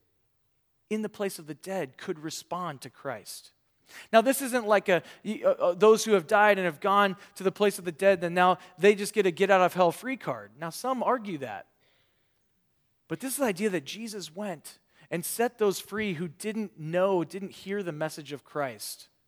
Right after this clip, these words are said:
before Christ came, pulling Adam and Eve up out of that grave.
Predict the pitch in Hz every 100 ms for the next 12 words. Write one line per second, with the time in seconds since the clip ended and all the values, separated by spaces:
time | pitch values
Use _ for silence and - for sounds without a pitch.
0 | _ _ _ - 143 - 165 156 - 127
1 | 123 113 - - _ _ _ _ - 127
2 | 104 _ _ _ _ _ _ - 202 185
3 | 143 - 160 160 139 147 156 147 143 143
4 | 135 131 123 135 139 123 110